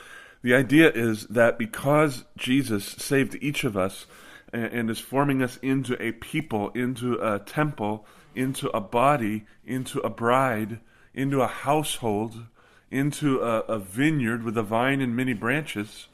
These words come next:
because of all of that, life in Christ is mainly about us, not mainly about me. Jesus' vision of the church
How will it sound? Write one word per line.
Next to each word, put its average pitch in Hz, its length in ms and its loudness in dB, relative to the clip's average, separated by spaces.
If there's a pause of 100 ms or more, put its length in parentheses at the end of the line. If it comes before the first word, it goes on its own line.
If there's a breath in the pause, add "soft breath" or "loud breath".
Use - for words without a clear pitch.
(480 soft breath)
because 147 340 2
of 131 140 0
all 127 180 6
of 113 120 -2
that, 139 380 4 (440 soft breath)
life 151 380 0
in 127 120 -2
Christ 143 440 0
is 104 120 -4
mainly 131 360 0
about 113 400 0
us, 139 640 0
not 135 260 0
mainly 135 360 0
about 110 300 0
me. 131 420 0 (1200 soft breath)
Jesus' 151 460 0
vision 147 540 2
of 117 140 -2
the 110 60 -2
church - 640 -2